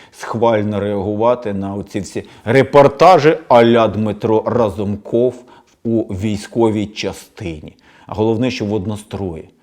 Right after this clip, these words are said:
Лаври Порошенка не дають спокою. Хочеться, щоб сміялися і стібалися не лише сивочолого гетьмана.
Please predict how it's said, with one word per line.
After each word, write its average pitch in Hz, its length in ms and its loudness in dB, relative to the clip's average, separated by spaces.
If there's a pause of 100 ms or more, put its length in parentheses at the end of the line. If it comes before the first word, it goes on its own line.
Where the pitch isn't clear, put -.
(160)
Лаври 143 400 6
Порошенка 143 600 2
не 123 120 4
дають 123 320 2
спокою. 113 640 -4 (180)
Хочеться, 139 440 2
щоб 117 200 -2
сміялися 135 560 2
і 123 60 2
стібалися 127 600 2
не 120 140 2
лише 127 340 0
сивочолого 127 760 0
гетьмана. 117 600 0